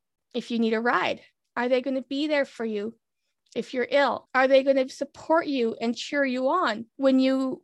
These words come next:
have a career move or get a promotion? These are really important things to think about when you start building friendships after you choose to stay single.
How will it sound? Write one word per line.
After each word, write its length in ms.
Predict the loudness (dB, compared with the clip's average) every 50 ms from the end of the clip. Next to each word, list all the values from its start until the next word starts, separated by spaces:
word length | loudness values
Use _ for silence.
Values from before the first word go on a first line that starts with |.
| _ -4
have 180 | -2 2 4 4
a 60 | 2
career 540 | 2 -2 -8 -12 -8 -6 -2 0 0 2 2
move 400 | 2 2 2 2 0 -2 -4 -2
or 140 | -2 0 2
get 100 | 2 2
a 60 | 2
promotion? 840 | 0 -4 -4 -2 0 2 2 0 0 -2 -4 -6 -6 -6 -6 -10 _ _
These 300 | -2 2 4 4 4 4
are 320 | 2 2 0 0 -2 -4 -8 _
really 400 | -12 -10 -6 -4 -2 0 0 0
important 560 | 0 0 -2 -6 -10 -10 -8 -8 -8 -8 -4 -2
things 240 | -2 -2 -2 -2 -4
to 60 | -8
think 300 | -4 -2 -2 0 0 0
about 280 | 0 0 0 0 0 -2
when 140 | -2 -2
you 100 | -2 -2
start 600 | -2 -4 -2 0 2 2 2 0 -4 _ -20 -20 -18 -16 -8 2
building 400 | 6 6 8 8 6 4 2 -2
friendships 1080 | -4 -8 -8 -2 0 2 2 2 0 -2 -4 -2 0 0 0 -2 -4 -12 -18 -18 -4 2
after 320 | 4 4 4 4 2 -4 -4
you 160 | -4 -4 -6
choose 340 | -6 -8 -6 -4 -4 -4 -6
to 100 | -8 -12
stay 240 | -12 -8 -6 -6 -6
single. 500 | -6 -6 -4 -4 -4 -4 -6 -8 -10 _